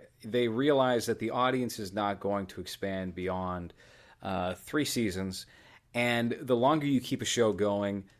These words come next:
that means you're gonna have to pay the cast more money. So there's nothing to gain from doing extended series, which is why you see H B O doing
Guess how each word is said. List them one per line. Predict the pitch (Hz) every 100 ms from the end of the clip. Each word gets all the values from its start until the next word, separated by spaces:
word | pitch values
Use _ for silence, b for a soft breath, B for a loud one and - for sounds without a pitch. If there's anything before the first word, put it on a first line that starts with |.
| -
that | 104
means | 110 101
you're | 104
gonna | 98
have | 98
to | -
pay | - 98
the | 90
cast | - 101 98 - -
more | 98 95
money. | 98 95 95 92 B B
So | - 120
there's | 107 117 95
nothing | 113 135 - 131
to | 113
gain | 107 107 104
from | 98 104 95
doing | 104 104 98 95 104 -
extended | 95 - 107 101 95
series, | - 104
which | 131 147
is | 104
why | 127 165
you | 139
see | 123 131 117
H | 117 117 -
B | 110
O | 110
doing | 104 98 92 90